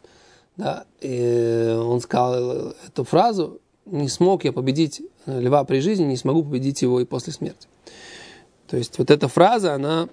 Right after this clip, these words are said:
э, была для него, несмотря на то, что она была сказана Талмудом совершенно про другую тему, и действительно Аллаха не как Раби Лезер в нашем случае, но идея обсуждения позиции Раби Лезера,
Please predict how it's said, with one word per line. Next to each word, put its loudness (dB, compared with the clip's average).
э, 0
была 4
для 0
него, 0
несмотря -2
на 0
то, 0
что 0
она -2
была 0
сказана 0
Талмудом 2
совершенно -2
про -6
другую 0
тему, 2
и -8
действительно -2
Аллаха 2
не 4
как -6
Раби 2
Лезер 0
в -2
нашем 0
случае, -2
но 4
идея 2
обсуждения 0
позиции -2
Раби 0
Лезера, 0